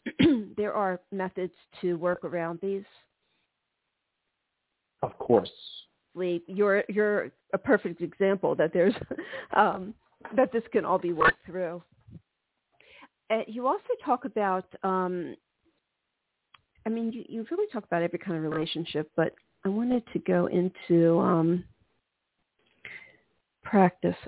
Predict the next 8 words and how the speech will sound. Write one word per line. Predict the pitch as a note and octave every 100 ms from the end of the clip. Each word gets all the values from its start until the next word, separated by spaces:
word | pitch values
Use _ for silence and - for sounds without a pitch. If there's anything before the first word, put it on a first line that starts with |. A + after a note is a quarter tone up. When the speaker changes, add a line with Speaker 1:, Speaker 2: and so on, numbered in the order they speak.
| -
Speaker 1:
What? | F#3+ B3 E4+ - _ _ _ G3
Okay. | - G3+ G3 - - - _ _ - -
So | B3+ A#3 G#3+ - _ _ _ _ _ _ _ _ _ _ _ _ _ _ -
you | A3+
talk, | - E4 E4+ - -
you | A3 -
say | D#4+
practice, | D#4+ G#3 F3+ -